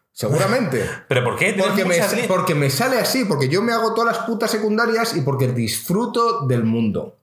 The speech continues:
Speaker 1: Y no lo disfruto porque tenga una lista, lo disfruto porque a mí, personalmente, me llama ese mundo para explorarlo.
Speaker 2: Eh, y es totalmente válido, ¿eh? No estoy criticándolo.
Speaker 1: No, no, por eso digo que, que aquí lo que estamos hablando es que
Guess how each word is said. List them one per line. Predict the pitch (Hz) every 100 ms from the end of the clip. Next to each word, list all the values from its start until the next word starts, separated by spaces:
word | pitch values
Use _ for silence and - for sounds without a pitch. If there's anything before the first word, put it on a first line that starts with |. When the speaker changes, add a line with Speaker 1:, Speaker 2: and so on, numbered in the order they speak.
| _ _ - - - -
Speaker 1:
Y | 180
no | 180
lo | 262
disfruto | 277 226 190 269 220 202 240 -
porque | 202 190
tenga | 202 220
una | 190
lista, | 180 - - 107 90 - -
lo | 120
disfruto | 127 143 208
porque | 202 175 -
a | 110
mí, | 156 247 233 -
personalmente, | 147 131 131 175 214 190 170 202 240 135
me | 127 127 123
llama | 151 196 156
ese | 151 214
mundo | 208 214 220 214
para | 147
explorarlo. | 123 - 107 98 85 71 - -
Speaker 2:
Eh, | 127 127
y | 123
es | 120
totalmente | 143 139 123 120
válido, | 131 107 95
¿eh? | 185
No | 143
estoy | 123 131
criticándolo. | 120 107 110 120 98 85 -
Speaker 1:
No, | 127 131
no, | 113 202
por | 135 123
eso | 180 165
digo | 175 208 123
que, | 117 107
que | 113
aquí | 101 123 131
lo | 147
que |
estamos | 131 143 165
hablando | 175 196
es | 185
que | 135 123 -